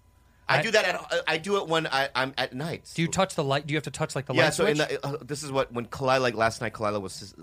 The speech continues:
Speaker 1: sleeping next to me, and my elbow hit her, right?
Speaker 2: Yeah.
Speaker 1: So then I have to do this. This elbow, and then this elbow.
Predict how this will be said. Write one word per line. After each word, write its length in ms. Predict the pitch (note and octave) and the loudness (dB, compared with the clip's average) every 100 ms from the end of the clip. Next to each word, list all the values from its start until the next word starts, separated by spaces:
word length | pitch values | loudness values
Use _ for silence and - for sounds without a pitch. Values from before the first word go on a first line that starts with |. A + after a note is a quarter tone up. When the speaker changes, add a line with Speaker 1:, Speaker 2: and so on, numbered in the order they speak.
| D#2 | -16
Speaker 1:
sleeping 280 | - G#2+ F#2+ | -8 -8 -6
next 180 | G2+ - | -8 -8
to 80 | F2+ | -12
me, 200 | D#2+ D#2+ E2+ _ _ _ _ - | -10 -12 -16 _ _ _ _ -6
and 120 | A2 | -2
my 160 | G#2+ - | 0 0
elbow 340 | A2+ A#2+ A#2+ G#2+ | 2 2 4 2
hit 220 | F#2+ G#2 | 0 -4
her, 220 | F2+ D2+ - _ _ _ _ | -6 -8 -16 _ _ _ _
right? 280 | G#2 G2+ C#3+ C#3+ | -4 -2 -2 -8
Speaker 2:
Yeah. 260 | C3 B2+ A#2+ _ _ | -4 -2 -4 _ _
Speaker 1:
So 140 | - B2 | -10 0
then 100 | B2 | 2
I 40 | |
have 120 | C3+ | 2
to 80 | A#2+ | 0
do 140 | A2 | -2
this. 440 | G2 G#2 F2+ - - - - - - _ _ _ - | 0 0 0 -8 -20 -20 -20 -20 -20 _ _ _ -20
This 260 | D#3+ - - | -20 -18 -12
elbow, 440 | D#3 E3 F3 F3 | -10 -8 -8 -8
and 100 | B2 B2 | -8 -8
then 140 | B2+ | -2
this 220 | C3+ B2+ | -2 -2
elbow. 440 | G#2+ G#2 F#2 D#2+ | -2 -2 -2 -8